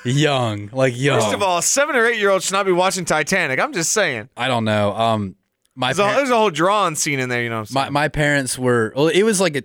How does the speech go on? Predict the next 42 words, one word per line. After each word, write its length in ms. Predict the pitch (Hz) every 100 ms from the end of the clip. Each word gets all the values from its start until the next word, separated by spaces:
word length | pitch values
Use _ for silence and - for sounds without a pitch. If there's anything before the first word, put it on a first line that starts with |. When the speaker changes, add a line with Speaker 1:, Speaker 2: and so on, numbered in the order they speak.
| -
Speaker 1:
in 100 | 151
the 80 | 113
T 240 | - 131
V 240 | 101 98 92
edited 320 | 92 90 85
version. 260 | 90 92 190
Speaker 2:
Oh, 100 | 180
Speaker 1:
There's 140 | 160 147
Speaker 2:
okay, 80 |
okay, 60 | 131
Speaker 1:
not, 140 | 123 113
Speaker 2:
okay, 180 | 110 - 92
okay. 140 | 156
Speaker 1:
there's 140 | 180
not 220 | 170 156 135
any, 300 | 127 113 98 _ _ _ -
I 60 |
mean, 140 | 127 120
what, 180 | 113 101
like, 140 | 98
on 140 | 95
T 240 | 92 - 107
N 120 | 92
T 240 | - 101 87
or 80 |
something. 180 | 85 104
Speaker 2:
I 40 | 123
Speaker 1:
They're 160 | 123
not 20 |
Speaker 2:
gotcha, 120 | 117 120
I 60 |
Speaker 1:
gonna 0 |
Speaker 2:
gotcha, 240 | 113 104 110
I 40 |
Speaker 1:
show 60 | 95
Speaker 2:
gotcha, 200 | 92 90
Speaker 1:
that. 60 |
Speaker 2:
I 40 | 101
gotcha, 280 | 92 87 90
I 40 |
gotcha. 120 | 85
Speaker 1:
But 340 | 110 151 143